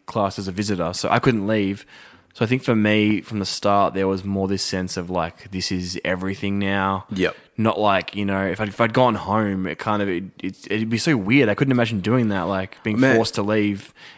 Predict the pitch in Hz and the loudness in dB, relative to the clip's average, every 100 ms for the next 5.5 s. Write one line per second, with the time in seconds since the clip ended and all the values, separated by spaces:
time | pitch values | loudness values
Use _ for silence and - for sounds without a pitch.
0 | - 110 110 - 113 107 104 107 110 107 | -2 2 2 0 0 0 -2 0 0 2
1 | 104 104 98 98 - - _ _ _ - | 0 -2 -4 -8 -18 -20 _ _ _ -20
2 | - _ - 120 - 117 101 110 - 110 | -20 _ -14 -8 -2 -2 -2 -8 -12 -8
3 | 117 110 117 107 117 107 101 107 - 101 | -8 0 0 2 0 2 2 2 0 -2
4 | 101 95 90 98 101 95 101 120 139 139 | 0 0 0 0 -2 0 0 4 6 6
5 | 110 117 110 - - | 6 4 2 -4 -16